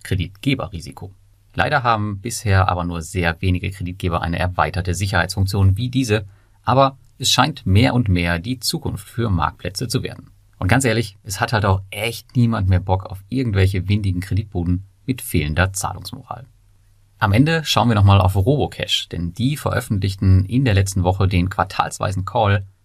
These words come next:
mit Deputy C F O Grigori Schikunov. Neben den beeindruckenden Zahlen gab es auch eine wichtige Randnotiz, die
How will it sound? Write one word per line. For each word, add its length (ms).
mit 220
Deputy 560
C 280
F 160
O 280
Grigori 680
Schikunov. 680
Neben 260
den 320
beeindruckenden 720
Zahlen 420
gab 220
es 100
auch 220
eine 320
wichtige 560
Randnotiz, 560
die 240